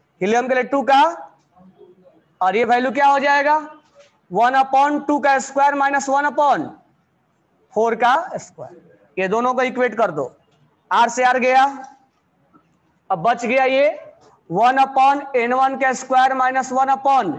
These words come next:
एन टू का square equal to,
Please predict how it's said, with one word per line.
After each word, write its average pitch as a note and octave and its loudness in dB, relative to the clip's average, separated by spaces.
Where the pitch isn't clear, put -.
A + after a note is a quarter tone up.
एन A3 -2
टू B3 -4
का A3+ 0
square D#3+ -2
equal B3 2
to, G3+ -2